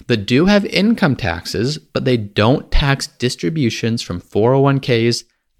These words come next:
I R As, or pensions. Those states are Illinois, Mississippi, and Pennsylvania. Meaning if you're there and you're earning a paycheck, you're gonna pay taxes on that paycheck, state taxes.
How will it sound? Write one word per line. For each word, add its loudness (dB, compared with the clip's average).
I 2
R 2
As, 0
or -4
pensions. -6
Those 2
states -2
are -8
Illinois, 0
Mississippi, -4
and -2
Pennsylvania. -2
Meaning 0
if -4
you're 2
there 0
and -2
you're -2
earning 0
a -2
paycheck, -4
you're 2
gonna 2
pay 0
taxes -6
on -2
that -6
paycheck, -8
state -4
taxes. -8